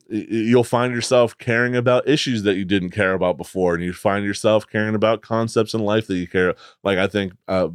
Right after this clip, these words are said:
punk is being, uh, not materialistic. I think punk is being, like, very, like, uh, um, doing things yourself and doing things for the, n-, to,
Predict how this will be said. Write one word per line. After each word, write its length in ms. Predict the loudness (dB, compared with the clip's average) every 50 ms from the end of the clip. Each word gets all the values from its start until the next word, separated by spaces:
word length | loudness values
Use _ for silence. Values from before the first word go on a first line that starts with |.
| -10 -20 _ _ -4
punk 240 | -4 -4 -2 -2 -4
is 120 | -6 -6
being, 440 | -4 -4 -4 -4 -2 -4 -6 -6 -4
uh, 180 | -4 -4 -2 -2
not 240 | -2 -2 -2 -2
materialistic. 760 | -4 -6 -2 0 0 2 2 2 2 2 0 -2 -8 -10 -8 -8
I 60 | -6
think 240 | -4 -4 -4 -6 _
punk 240 | -4 -4 -4 -2 -2
is 120 | -4 -4
being, 300 | -2 -2 0 0 0 -2 -2
like, 240 | -2 -2 -4 -4
very, 280 | -2 0 0 2 2 2
like, 240 | 2 0 0 0 0
uh, 280 | 0 2 2 0 -2 -4 _ _ _ _ _ _ _ _ -8
um, 560 | -4 -2 0 0 0 0 0 -2 -4 -4 -6 -2
doing 280 | 2 2 4 4 2 2
things 280 | 0 0 0 0 0
yourself 540 | 0 0 0 2 2 2 4 2 2 0 -4
and 200 | -8 -6 -6 -4
doing 280 | -2 -2 0 0 -2 -2
things 260 | -2 -2 -2 -4 -4
for 120 | -6 -4
the, 340 | -2 0 0 0 0 -2 -4
n-, 240 | -4 -4 -6 -6 -8 -6
to, 200 | -6 -6 -6